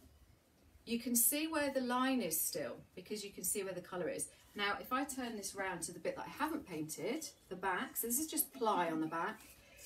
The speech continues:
you will see that colour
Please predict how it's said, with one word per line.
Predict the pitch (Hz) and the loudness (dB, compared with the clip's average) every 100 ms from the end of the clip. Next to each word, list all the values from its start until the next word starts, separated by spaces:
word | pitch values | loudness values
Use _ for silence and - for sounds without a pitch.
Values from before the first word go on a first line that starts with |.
| - - - - - | -20 -20 -20 -20 -4
you | 226 | 0
will | 240 240 | 2 6
see | - - 285 294 285 - - | 6 6 4 2 0 -4 -2
that | 277 262 - | 0 0 -2
colour | - 247 170 151 262 | 0 2 2 2 0